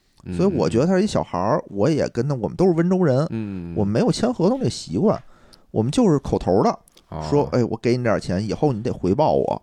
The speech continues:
Speaker 1: 哦，哦。
Speaker 2: 说林奇呢，当时说了，说没问题。
Speaker 1: 嗯，嗯，嗯。
Speaker 2: 说以后啊，说您的恩情没齿难报。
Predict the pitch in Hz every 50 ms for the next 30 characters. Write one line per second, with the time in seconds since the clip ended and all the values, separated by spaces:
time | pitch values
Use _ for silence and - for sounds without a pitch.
0 | _ - - 80 76 64 55 78 71 69 - - - - _ _ _ _ _ -
1 | - 196 196 160 143 165 214 233 - - 135 151 160 151 131 117 131 - _ _
2 | _ _ _ _ _ _ _ _ _ _ _ _ - - - - 127 139 143 135
3 | 139 131 135 123 117 104 104 117 110 110 107 98 98 123 135 117 104 98 95 90
4 | 101 - - _ _ - 101 98 95 90 92 90 80 85 85 82 87 - _ _
5 | _ _ _ _ _ - 139 139 143 - - _ _ - 110 107 101 101 101 -
6 | - 190 151 117 98 78 67 55 67 82 - - 135 131 120 117 120 160 185 -
7 | - 202 214 196 - - 113 120 135 - _ _ _ _ _ _ _ - 175 190
8 | 180 131 101 - - - 90 82 80 82 101 123 139 107 - -